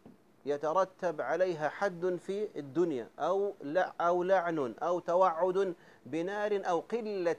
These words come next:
إيمان. والله لا يؤمن، والله لا يؤمن، والله لا يؤمن، من لا يأمن جاره بوائقه"، إلى غير ذلك.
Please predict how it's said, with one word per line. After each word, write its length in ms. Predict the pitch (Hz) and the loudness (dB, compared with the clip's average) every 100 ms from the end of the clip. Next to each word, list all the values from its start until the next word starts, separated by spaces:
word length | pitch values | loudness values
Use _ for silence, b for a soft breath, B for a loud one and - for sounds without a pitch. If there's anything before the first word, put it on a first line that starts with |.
| - | -4
إيمان. 560 | 165 165 151 156 131 | -4 -4 -2 -2 0
والله 480 | 135 139 160 156 151 | 0 0 2 2 0
لا 140 | 151 151 | 0 0
يؤمن، 360 | 160 165 156 | 0 -4 -8
والله 480 | 110 113 135 143 156 | -8 -4 -2 0 0
لا 140 | 156 | 0
يؤمن، 360 | 160 165 160 160 | 0 -2 -4 -6
والله 420 | 131 143 151 147 | -6 -2 -2 0
لا 120 | 160 | 0
يؤمن، 280 | 160 165 160 B B B | -2 -2 -4 B B B
من 220 | 135 160 160 | -6 -2 0
لا 80 | |
يأمن 300 | 165 165 156 | -2 -2 -4
جاره 440 | 147 175 175 165 185 | 0 0 0 -2 -2
بوائقه"، 560 | 185 185 190 202 170 | 0 0 0 -4 -4
إلى 220 | 165 185 170 | -4 -4 -2
غير 260 | 175 170 | -2 -2
ذلك. 440 | 156 147 143 123 | -2 0 0 0